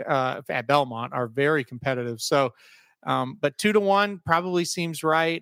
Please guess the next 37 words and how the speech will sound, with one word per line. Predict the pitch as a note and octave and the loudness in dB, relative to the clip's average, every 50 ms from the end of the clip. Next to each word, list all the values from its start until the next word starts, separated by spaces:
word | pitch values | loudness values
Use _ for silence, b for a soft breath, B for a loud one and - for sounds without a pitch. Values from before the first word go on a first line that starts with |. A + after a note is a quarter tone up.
| _ - | _ -2
Uh, | D#3+ D3 C#3+ C#3 C#3+ D3 D#3 D3+ D3 | 0 0 0 0 -2 -2 -4 -8 -6
Graham | C3+ D#3 E3 E3+ F3 D#3+ | -2 0 0 0 0 0
Motion, | D3+ D#3 D#3+ D3+ - D#3 C#3+ | 0 0 0 -2 -4 -6 -4
man, | D3 D3 D3 D3 C#3+ | -4 -2 -2 -2 -2
he | C3+ B2+ | -4 -4
seems | A#2+ - E3 D3+ C#3+ | -6 -8 -8 -4 -2
like | D#3 D3 C#3+ - D3 | 0 0 0 0 0
long | D3 D3 D#3 D#3+ D#3+ D#3 D#3 D3+ C#3 - | 0 2 2 2 0 -2 -4 -10 -10 -6
on | - D3+ D3+ | -4 -2 -2
the | D3 B2+ | -2 -4
turf, | - - D#3 D3+ D3 C3+ - | -4 -2 0 0 0 -2 -4
seems | - D#3+ D3+ C3+ - | -6 -8 -8 -8 -10
to | - B2+ | -12 -8
be | C#3 C3 B2+ | -6 -6 -4
right | B2 C3+ D3+ D#3 D#3 - C3 | -2 -2 0 0 -2 -2 -2
where | C3+ C#3 C3 | -2 -2 -2
he | A2+ - D3+ D3+ D3 C#3 A#2 B B B B B B B B B _ - | -4 -6 -4 -4 -2 -4 -4 B B B B B B B B B _ -8
kinda | C#3+ C3+ C3 B2 A#2+ - | -4 -2 -2 -2 -4 -6
feasts. | - - - D#3+ C3+ A2 - - - - - - - | -8 -6 -4 -4 -4 -2 -4 -4 -4 -6 -6 -6 -6
So, | - - C3+ B2+ B2+ B2 A#2 b b b b b b b - | -2 0 0 0 0 -2 -4 b b b b b b b -6
um, | C3+ B2+ B2+ B2 A#2+ A#2+ A#2+ - - _ _ - | -4 -2 -2 -4 -4 -6 -10 -12 -14 _ _ 0
yeah, | F3+ G3 F3+ - _ - | 2 2 2 2 _ 2
I | F3 G#3 | 4 4
agree. | G#3+ G3+ F#3+ D#3 A#2+ G#2+ G2 - | 4 4 2 2 0 -4 -10 -6
Long | E3+ E3 D#3 E3 D#3+ | 0 2 2 2 0
story | - - D#3+ D3 | 0 -2 -4 -2
short, | C3+ - E3 C3+ B2 | -2 -2 -2 -2 0
I | C3 C#3 | 0 -2
do | C#3+ D3+ D3 | -2 -2 -2
agree. | B2 C3 C#3 C3 A#2+ A#2+ | -2 -2 -4 -4 -4 -6
She | A2+ - - E3 D3 | -8 -10 -10 -10 -8
seems | - - D3+ C#3+ C3 | -8 -8 -8 -6 -4
like | C#3 B2+ A#2+ | -4 -4 -4
a | _ | _
pretty | - C3+ B2 A#2 | -8 -8 -6 -6
nice | A#2 A#2 A2 - - | -8 -8 -10 -10 -14
one. | B2+ G#2+ | -16 -20